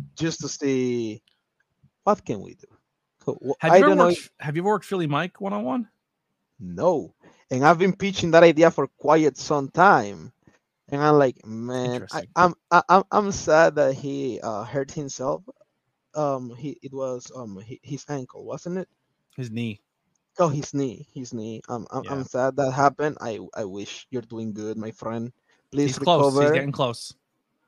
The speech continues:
Speaker 1: Please come back. I, I wanna have a one-on-one with you. And <laughs> he knows that. Like, we have talked about that a couple times in the
Speaker 2: Yeah.
Speaker 1: sanctuary.
Speaker 2: Uh, so the first question I have here is,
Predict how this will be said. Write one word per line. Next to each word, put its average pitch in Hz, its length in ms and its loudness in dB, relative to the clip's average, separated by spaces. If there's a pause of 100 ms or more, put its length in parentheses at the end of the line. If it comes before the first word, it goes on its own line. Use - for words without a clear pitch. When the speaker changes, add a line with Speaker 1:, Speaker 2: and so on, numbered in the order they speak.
Speaker 1:
Please 151 300 -4
come 143 220 -2
back. 151 380 6
I, 117 260 -4
I 120 80 -6
wanna 113 260 -8
have 110 200 -10
a 101 80 -8
one-on-one 95 560 -14
with - 200 -16
you. 131 120 -8
And 160 220 0
<laughs> - 60 2
he 285 160 6
knows 165 240 6
that. 135 80 2
Like, 127 220 4
we 185 100 2
have 190 160 2
talked 110 260 -6
about 95 260 -8
that 98 220 -4
a 117 60 -10
couple 117 320 -18
times 107 380 -16
in 110 60 -14
the 101 60 -16
Speaker 2:
Yeah. 101 360 -12
Speaker 1:
sanctuary. 101 380 -10 (1600)
Speaker 2:
Uh, 117 300 -4
so 135 180 -4
the 131 80 -8
first 190 240 0
question 156 300 0
I 139 60 0
have 127 200 -2
here 117 220 -4
is, 107 120 -6